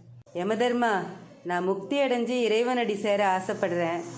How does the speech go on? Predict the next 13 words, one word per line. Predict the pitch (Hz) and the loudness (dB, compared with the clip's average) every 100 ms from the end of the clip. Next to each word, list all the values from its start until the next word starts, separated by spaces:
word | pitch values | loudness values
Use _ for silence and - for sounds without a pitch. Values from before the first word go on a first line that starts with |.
| - - - 185 | -14 -16 -8 -4
அதுக்கு | 196 240 247 | -2 0 0
இந்த | 214 196 | 0 0
கல் | 202 233 226 | 0 0 0
நிச்சயமா | 202 - 233 240 262 | -4 -2 -2 0 0
தடையா | 226 185 185 175 | 0 2 2 0
இருக்கும். | 160 156 143 - _ - - | -2 -6 -8 -14 _ -20 -14
நான் | 190 208 240 247 | -2 0 2 0
செஞ்ச | 262 269 311 | 0 0 2
பாவத்தை | 262 226 220 220 254 | 4 2 2 0 0
இந்த | 214 214 220 | 0 0 0
ஜென்மத்திலேயே | 208 233 240 240 240 240 | 0 0 0 0 0 2
போக்கிக்க | 247 214 208 214 208 | 2 -2 -2 -4 0
ஆசைப்படுறேன். | 175 170 175 170 151 156 | 0 0 -2 -4 -4 -4